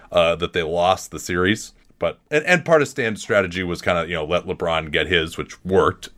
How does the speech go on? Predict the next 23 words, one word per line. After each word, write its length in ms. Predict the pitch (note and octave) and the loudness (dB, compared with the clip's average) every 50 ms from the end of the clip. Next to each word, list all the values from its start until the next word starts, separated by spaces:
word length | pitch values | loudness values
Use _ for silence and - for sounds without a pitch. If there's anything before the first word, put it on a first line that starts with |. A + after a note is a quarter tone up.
| _ _ | _ _
You 120 | D#2+ D#2+ | -6 -6
know, 100 | D2 D2+ | -4 -2
that's 200 | D2+ D#2+ D#2 - | -2 -4 -4 -2
part 180 | - F#2+ F2+ D#2+ | -2 -2 -2 0
of 60 | D#2 | 0
why 100 | D#2+ D#2+ | 0 0
he 80 | D2+ | -2
put 160 | D2 - F#2+ D#2+ | -2 0 0 -2
up 120 | D#2 - | 0 0
those 180 | D#2 C#2+ C2+ - | -2 -4 0 0
numbers, 340 | E2 D#2 C#2 B1 A#1+ - | -2 -2 -2 -4 -8 -8
but 220 | - - - - - | -8 -10 -8 -8 -8
still. 320 | - - F2+ D2+ C2 - | 0 2 2 2 2 -2
So, 280 | - - - F2 D#2+ - - - - - - _ | -2 0 0 0 0 0 -6 -16 -20 -20 -2 _
yeah, 140 | A#2+ - - | 2 2 4
it 60 | C#3 | 4
would 160 | C#3+ D3+ C#3+ | 4 2 2
be, 160 | C#3+ G3 F3+ D3 | 2 -2 -2 0
have 240 | D3 F3 E3+ E3+ | 2 0 0 0
to 60 | - D3+ | -4 -8
be 120 | D3+ C#3+ | -8 -8
something 480 | C3 - - D#3+ C#3 B2 - C#3 B2 A2+ | -8 -2 -2 -2 -2 0 -2 -2 0 4
where, 380 | A2+ A2+ G#2+ G#2 G2+ F#2+ - | 4 6 6 6 4 2 -2